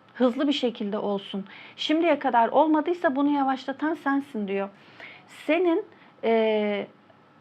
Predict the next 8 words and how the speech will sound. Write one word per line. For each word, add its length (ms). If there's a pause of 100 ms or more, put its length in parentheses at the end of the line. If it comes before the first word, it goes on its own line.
(300)
Allah'ın 580
yaratmasının 800
sınırı 460
yok. 320
Bunu 180
bir 100
keşfetmen 720
lazım. 380